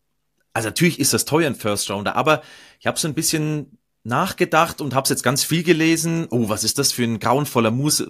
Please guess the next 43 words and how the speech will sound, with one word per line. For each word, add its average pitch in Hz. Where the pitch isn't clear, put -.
Move, 135
das 120
ist 110
ja 117
schlechter 139
als 123
letztes 131
Jahr 117
mit 117
Penix. 156
Sag 127
ich 147
ganz 151
ehrlich, 147
finde 156
ich -
fast 160
ein 170
bisschen 160
übertrieben, 147
weil 123
was 135
passiert 165
denn? 101
Natürlich 143
willst 190
du 156
nicht 147
einfach 147
einen 117
First-Rounder 147
hergeben, 113
aber 113
du 127
hast 135
jetzt 156
an 127
der 117
sechsundzwanzig 160
also 135
einen 127
First-Rounder 120
bekommen. 98